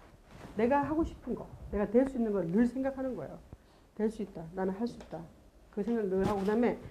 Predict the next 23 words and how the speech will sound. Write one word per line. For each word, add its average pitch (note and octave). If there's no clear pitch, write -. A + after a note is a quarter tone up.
그 A#3+
이렇게 G#3
뭐, F#3
어? B3
내가 G3+
사진이나 C4+
뭐, E3+
어? B3
이런 C4+
것들을 F#3
하고 A3+
뭐 G3+
여기에다가 G#3
뭐 E3+
바탕화면을 B3
깐다든지 G#3
해서 G3
바라보는 C4+
거, D#3
항상 F#3+
그림을 B3
보는 D#3+
거예요. D3+